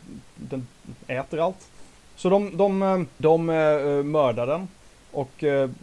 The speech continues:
så blir världen på något vis skapas av det här sjömonstret.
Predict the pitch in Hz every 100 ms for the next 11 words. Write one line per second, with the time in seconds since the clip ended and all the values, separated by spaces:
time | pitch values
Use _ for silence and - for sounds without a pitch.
0 | - 165 139 151 147 135 147 147 147 147
1 | 131 123 - - - - - - 147 135
2 | 147 131 131 127 - 180 135 - 180 151
3 | 123 117 120 110 - 123 117 127 147 -
4 | 117 -